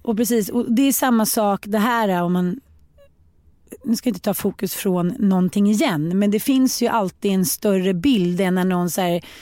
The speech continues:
eh, inte vet vad som har hänt innan eller under eller efter, eller att någon liksom plockar någon kommentar från någonting vi har skrivit eller från ett D M som man så här m-,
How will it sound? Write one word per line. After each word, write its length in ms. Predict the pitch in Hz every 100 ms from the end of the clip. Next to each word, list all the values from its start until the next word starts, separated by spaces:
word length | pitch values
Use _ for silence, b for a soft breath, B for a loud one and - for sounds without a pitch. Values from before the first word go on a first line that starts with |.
| B B B
eh, 460 | - 175 170 170 -
inte 240 | 190 -
vet 240 | 180 185 180
vad 100 | 180
som 120 | 185
har 60 | 175
hänt 160 | 180
innan 580 | 220 220 202 208 226 233
eller 180 | 175 202
under 400 | 233 226 226 208
eller 240 | 165 -
efter, 560 | 240 - - - 226 214
eller 180 | 208 190
att 80 | 196
någon 260 | 190 185
liksom 260 | 185 190 180
plockar 440 | - 220 - 226
någon 140 | 208 196
kommentar 760 | 202 196 - 247 233 226 214
från 540 | - 196 175 175 175 156 B B
någonting 580 | 208 190 185 - 190 180
vi 140 | 175
har 80 | 175
skrivit 500 | - 214 196 190 202
eller 120 | 208
från 140 | - 175
ett 160 | 151
D 280 | 226 196 196
M 180 | 214 208
som 180 | - 190
man 100 | 180
så 80 |
här 200 | 185 175 - _ _ _ -
m-, 180 | - 220